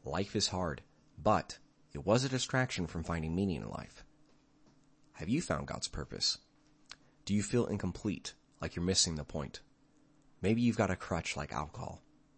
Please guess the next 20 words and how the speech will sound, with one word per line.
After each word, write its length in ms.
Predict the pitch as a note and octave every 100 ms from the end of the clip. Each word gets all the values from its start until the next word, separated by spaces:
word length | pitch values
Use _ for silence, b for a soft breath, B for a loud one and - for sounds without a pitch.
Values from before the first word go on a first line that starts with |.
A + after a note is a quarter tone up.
| - -
Maybe 160 | -
not. 360 | E2 B2+ - - - B B B B B -
Listen 240 | E2+ G#2
to 100 | G2
your 100 | A#2
heart 280 | F#2+ F2 - - _ -
and 100 | D#2
pay 160 | F2
attention 380 | F2+ - D#2 -
to 80 | E2+
how 100 | D2
your 160 | D2+ C2
actions 460 | D2+ - C2+ - -
lead 400 | D#2+ F#2 G2+ G2+
to 320 | - G#2+ A2 -
or 120 | E2
detract 520 | - - D#2 B1+ -
from 200 | - -
your 80 | -
success. 540 | - - - - -